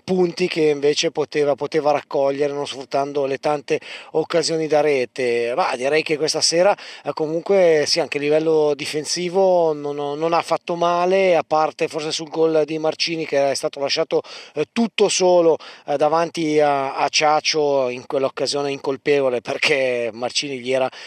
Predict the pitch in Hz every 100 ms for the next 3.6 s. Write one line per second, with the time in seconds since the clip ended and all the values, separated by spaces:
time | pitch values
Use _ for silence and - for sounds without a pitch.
0 | - 123 127 131 151 151 139 - 151 151
1 | 147 151 143 135 135 151 - 160 160 160
2 | 151 143 147 143 147 147 156 143 151 -
3 | 143 147 156 151 147